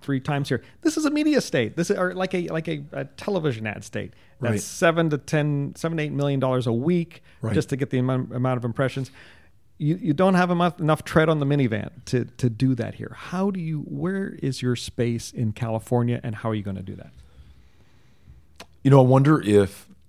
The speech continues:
Speaker 2: the, the dynamic in media and how we get information and how people become aware of a campaign or a candidacy has changed enough to, to challenge the,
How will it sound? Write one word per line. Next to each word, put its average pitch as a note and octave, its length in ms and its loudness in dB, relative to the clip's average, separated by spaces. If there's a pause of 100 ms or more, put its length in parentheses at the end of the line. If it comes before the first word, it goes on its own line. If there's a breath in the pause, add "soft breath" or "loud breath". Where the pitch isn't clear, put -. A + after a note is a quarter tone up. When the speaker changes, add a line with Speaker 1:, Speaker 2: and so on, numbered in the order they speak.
(100)
Speaker 2:
the, F#2+ 300 0
the G2+ 120 -4
dynamic F#2+ 640 2
in F2 400 -2
media F2 720 2
and F2 120 -4
how G2 100 2
we F#2+ 100 2
get F2+ 120 0
information E2+ 760 -4 (420 loud breath)
and F#2 120 0
how G2+ 120 6
people G2 260 0
become F#2+ 520 -2
aware F2 380 -2
of D#2+ 140 -6
a D#2 80 -6
campaign F2 480 -6
or D#2 80 -8
a D2+ 40 -10
candidacy E2+ 600 -8
has F2 220 -4
changed G2+ 420 -2
enough F#2 420 -6 (360 loud breath)
to, - 100 -2
to - 180 -6
challenge G2+ 460 0
the, D#2+ 320 -2